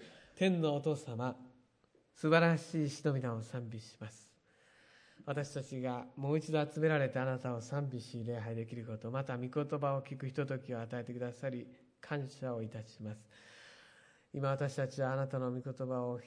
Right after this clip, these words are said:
開き、御心を伺おうとしています。どうぞ、聞かれるお一人お一人を祝福し、命の御言葉を通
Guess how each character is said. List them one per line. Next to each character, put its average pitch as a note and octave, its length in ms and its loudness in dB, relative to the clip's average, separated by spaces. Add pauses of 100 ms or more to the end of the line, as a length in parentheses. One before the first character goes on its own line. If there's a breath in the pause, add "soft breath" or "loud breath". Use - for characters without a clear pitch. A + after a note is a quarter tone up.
(180)
開 B2+ 160 -4
き、 - 420 -6
御 C3+ 80 -4
心 B2 320 -4
を A#2+ 60 0
伺 A#2+ 280 -4
お A#2+ 40 0
う A#2 40 -4
と A#2+ 140 -10
し - 140 -14
て A#2+ 120 -6
い A#2 60 -6
ま A2+ 160 -8
す。 - 240 -20
ど D#3+ 140 6
う D3+ 40 2
ぞ、 C3 320 -2 (840 soft breath)
聞 - 60 -14
か C#3+ 80 2
れ C3+ 80 4
る B2+ 100 2
お B2+ 60 2
一 A#2 80 -4
人 B2+ 160 0
お A#2+ 60 -2
一 A2+ 80 -8
人 B2 180 -4
を A2+ 80 -6
祝 A2 400 -8
福 A2+ 80 -12
し、 A2 380 -12 (1300 soft breath)
命 E3 380 4
の D3+ 100 6
御 C#3+ 80 4
言 C#3+ 240 2
葉 C3+ 160 6
を C3+ 80 4
通 D#3 340 2